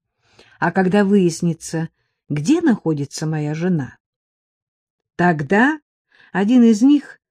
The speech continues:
может быстро доскакать до замка Скаловорона и сообщить эту новость.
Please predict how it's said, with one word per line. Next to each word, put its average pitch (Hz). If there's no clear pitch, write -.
может 208
быстро 214
доскакать 180
до 175
замка 160
Скаловорона 226
и 175
сообщить 160
эту 175
новость. 156